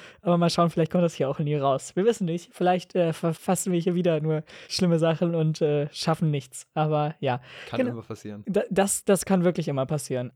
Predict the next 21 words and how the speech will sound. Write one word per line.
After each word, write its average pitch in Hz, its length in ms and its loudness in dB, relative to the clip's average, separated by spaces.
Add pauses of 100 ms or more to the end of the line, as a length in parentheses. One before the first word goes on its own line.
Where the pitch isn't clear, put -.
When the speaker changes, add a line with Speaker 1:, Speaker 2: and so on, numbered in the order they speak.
(120)
Speaker 1:
So, 214 500 2
und, 196 240 0
äh, 196 180 4
ich 196 120 -4
würd 196 100 -2
sagen, 160 320 0
ich - 240 -10
stell - 240 -2
euch 151 120 2
erstmal 151 300 -4
kurz - 280 -4 (100)
Hannes 175 220 -4
so 170 60 -4
ein 147 80 -6
bisschen 190 340 0
vor. 170 460 -6
Es 151 220 -8
ist, - 180 -8
äh, 143 280 -4
immer 156 220 0
krass. 147 320 -4